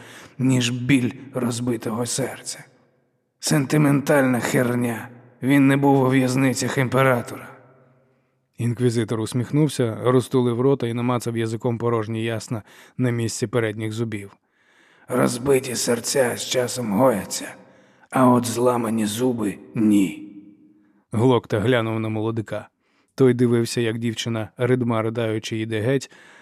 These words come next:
і на обличчі в нього був ледь помітний вираз втіхи. "Молодий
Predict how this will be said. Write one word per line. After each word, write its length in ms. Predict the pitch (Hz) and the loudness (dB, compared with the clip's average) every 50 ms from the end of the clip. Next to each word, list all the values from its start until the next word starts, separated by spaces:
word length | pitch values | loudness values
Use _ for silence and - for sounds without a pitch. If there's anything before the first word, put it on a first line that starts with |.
| - - - _ | -20 -20 -18 _
і 100 | - 135 | 2 4
на 180 | 135 135 135 131 | 4 6 6 4
обличчі 500 | 131 131 139 151 160 160 - - 147 135 | 4 6 6 6 6 6 4 2 2 2
в 80 | 123 123 | 2 2
нього 300 | 127 135 131 123 123 120 | 2 2 2 2 0 2
був 240 | 117 123 120 117 | 2 2 2 2
ледь 300 | 120 120 120 123 123 - | 2 2 2 0 0 -2
помітний 520 | - - 120 113 117 117 110 - 120 120 113 | -4 -4 -2 -2 -2 -2 -2 -2 -4 -4 -2
вираз 420 | 107 113 110 104 107 104 - - - | -2 -4 -4 -4 -4 -6 -8 -12 -14
втіхи. 440 | - - 113 101 95 - - - - _ _ _ _ _ _ _ _ _ _ _ _ _ - | -14 -12 -12 -12 -12 -14 -20 -20 -20 _ _ _ _ _ _ _ _ _ _ _ _ _ -2
"Молодий 640 | - 123 123 120 113 107 120 123 117 - 107 101 | 4 6 6 6 6 6 2 0 0 -4 -4 -6